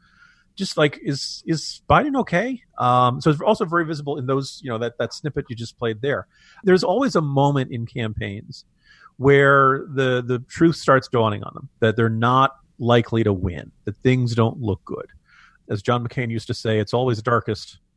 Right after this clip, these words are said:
right before it gets completely black." um, <laughs> 'cause everyone's expecting him to say it's darkest before the dawn. And you see the candidate kinda get liberated. It's like, "Well, you know, you,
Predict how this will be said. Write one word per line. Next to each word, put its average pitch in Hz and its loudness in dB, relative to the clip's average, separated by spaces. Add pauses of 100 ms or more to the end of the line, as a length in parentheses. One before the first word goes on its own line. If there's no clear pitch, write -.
(340)
right 117 0
before 117 0
it 104 -2
gets - -4
completely 113 -4
black." 90 -10 (540)
um, 107 -2
<laughs> - -4
'cause 160 -2
everyone's 127 0
expecting 120 -2
him 117 -4
to 110 -6
say 110 0
it's 104 -6
darkest 120 -2
before 104 -6
the 101 -8
dawn. 98 -6 (580)
And 156 0
you 185 -4
see - -8
the 277 -6
candidate 202 -4
kinda 175 -2
get 165 -2
liberated. 127 0
It's - -12
like, 113 -6
"Well, 196 2
you 143 -6
know, 131 0
you, 135 -2